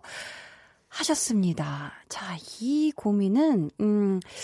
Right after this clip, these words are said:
이분이 아실 것 같아요. 어, 책상 위에 굉장히 많은 것들을 높게 높게 쌓아 올리신다는 우리 김홍범 피디님이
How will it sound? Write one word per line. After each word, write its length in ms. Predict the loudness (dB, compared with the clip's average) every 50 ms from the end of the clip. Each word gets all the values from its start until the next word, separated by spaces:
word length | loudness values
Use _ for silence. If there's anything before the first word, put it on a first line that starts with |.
| -14 -12 -6 0
이분이 360 | 0 2 4 4 6 6 6
아실 300 | 6 4 2 0 0 0
것 160 | 0 0 0
같아요. 760 | 0 -2 -2 _ -4 -4 -4 -2 0 0 2 2 2 2 2 0
어, 260 | -2 -4 -4 -4 -6 -6
책상 400 | -6 -8 -6 -2 0 2 4 4
위에 120 | 4 4 2
굉장히 420 | 2 0 0 2 2 2 2 0
많은 380 | 0 0 0 2 4 4 4 4
것들을 480 | 2 0 0 0 0 2 2 2 4
높게 360 | 4 2 2 0 0 2 2
높게 280 | 4 4 2 2 0 -2
쌓아 300 | 0 2 4 4 4 4
올리신다는 880 | 4 4 4 4 4 2 2 2 2 2 2 2 2 2 2 2 2 0
우리 140 | 0 -2 -2
김홍범 680 | -2 -2 2 4 6 6 6 6 6 6 6 6 4 4
피디님이 760 | 2 0 -2 0 0 0 0 0 0 2 2 2 2 2 0